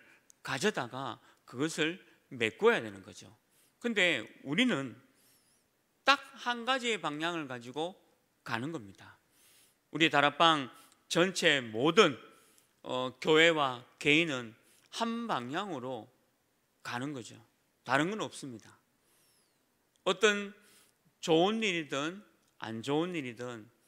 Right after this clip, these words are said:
내게 풍랑이 오고 또 내게 축복이 오더라도 나는 오직 복음, 기도, 말씀, 전도, 선교로 가는 거죠.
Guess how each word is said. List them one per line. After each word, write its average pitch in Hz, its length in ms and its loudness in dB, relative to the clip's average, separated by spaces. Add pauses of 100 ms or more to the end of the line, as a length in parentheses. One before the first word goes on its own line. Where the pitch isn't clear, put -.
(340)
내게 165 480 0
풍랑이 202 500 -2
오고 131 580 -6 (460)
또 147 120 0
내게 156 480 -2 (380)
축복이 233 520 -4
오더라도 120 680 -12 (720)
나는 135 320 -4
오직 165 500 -4 (520)
복음, 147 440 -6 (580)
기도, 156 460 -2 (1300)
말씀, 131 680 -2 (480)
전도, 156 560 -4 (680)
선교로 170 500 -6
가는 107 240 -12
거죠. 110 240 -20